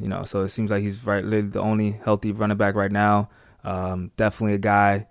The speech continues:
you need to go get, uh, if he's available in your league right now. I don't know if he still is, but go add him immediately. Uh, Jaylen Samuels is in for, uh, you know, big production if,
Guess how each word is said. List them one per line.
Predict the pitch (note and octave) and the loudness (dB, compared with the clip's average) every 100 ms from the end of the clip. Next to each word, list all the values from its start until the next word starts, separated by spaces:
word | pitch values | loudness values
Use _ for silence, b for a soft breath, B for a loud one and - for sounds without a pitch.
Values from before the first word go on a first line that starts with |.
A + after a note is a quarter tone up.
| _ | _
you | - G#2 | -4 0
need | G#2 - | 0 -2
to | G2 | 0
go | G2+ F#2+ | 0 2
get, | G2+ G2 - b b - | 2 0 -2 b b -8
uh, | F#2 F2+ | -6 -4
if | - | -2
he's | G2+ | 0
available | G2+ G2+ G2 | 2 2 2
in | G2 | 2
your | G2 | 2
league | G2 G2 | 2 2
right | G2 | 2
now. | G2 G2 | 2 2
I | F#2+ | 2
don't | G2 G2+ | 0 0
know | |
if | G2 | -2
he | G2+ | -6
still | - G#2+ G#2+ | 0 2 4
is, | G#2 G2 | 2 0
but | G2 - b b b | -6 -6 b b b
go | G2+ G2 | 2 4
add | G#2 G2+ | 4 2
him | G2+ G2+ | 0 0
immediately. | G2 G2+ G2+ F#2+ G2 G2+ G2 b b | 0 0 0 0 0 0 -2 b b
Uh, | F#2+ F2+ | -8 -6
Jaylen | F#2 G2+ G2 | -2 -2 -2
Samuels | G2+ G2 F#2+ | -2 0 -2
is | F#2 F#2+ G2 | -4 -8 -4
in | F#2+ | -4
for, | - F#2+ F#2 - | -2 -2 -2 -4
uh, | F2+ E2+ - | -4 -6 -6
you | A2 G2+ | -4 -4
know, | F#2+ - _ _ _ | -4 -10 _ _ _
big | A2+ G#2+ | 0 0
production | G#2+ G#2 G2 G2+ | 0 0 0 -2
if, | F#2+ | -4